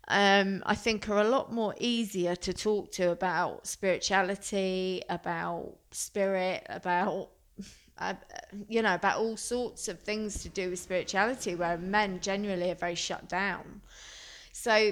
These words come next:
that's why I do feel I am in the Barber environment of getting men talking about it, opening them up to it, and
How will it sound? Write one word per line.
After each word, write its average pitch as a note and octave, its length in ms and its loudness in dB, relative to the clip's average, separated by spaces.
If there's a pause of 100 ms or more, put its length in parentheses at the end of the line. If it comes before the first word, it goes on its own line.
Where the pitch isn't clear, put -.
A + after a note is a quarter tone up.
that's B3 320 2
why F#3+ 140 4
I F3+ 40 0
do A3+ 220 -2
feel G3+ 300 0
I F3+ 140 0
am A3 240 2
in F3+ 220 -2
the F3+ 60 -6
Barber F#3 520 2
environment F#3+ 840 0
of F#3 300 -2
getting B3+ 280 -2
men G#3+ 260 0
talking A3+ 460 0
about F3 320 2
it, F3+ 140 -2
opening G3+ 540 0
them F#3+ 180 -2
up - 280 0
to E3+ 200 -4
it, B2 260 -4 (300)
and G#3 680 2